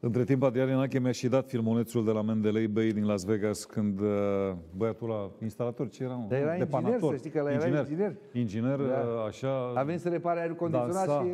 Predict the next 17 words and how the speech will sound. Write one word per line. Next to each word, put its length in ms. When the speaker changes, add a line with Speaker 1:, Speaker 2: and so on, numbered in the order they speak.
Speaker 1:
dansa 380
pe, 220
Speaker 2:
James 440
Brown. 280
Speaker 1:
uh, 340
Speaker 2:
A 40
venit 180
la 80
domnul 260
Elvis. 380
Speaker 1:
pe 180
melodia 360
pe 100
care 160
o 20
cântai 340
tu. 340